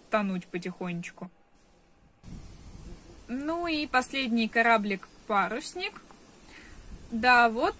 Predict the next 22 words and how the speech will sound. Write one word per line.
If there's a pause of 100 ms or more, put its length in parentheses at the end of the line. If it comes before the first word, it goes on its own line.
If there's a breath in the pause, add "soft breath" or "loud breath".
(120)
этот
кораблик,
наверное,
самый (320)
неудачный
для
того,
чтобы (220 loud breath)
отправлять
его
в
плавание. (400)
Он
совсем (220)
не
стоит (240)
и (380)
плавает
разве
что
на
боку.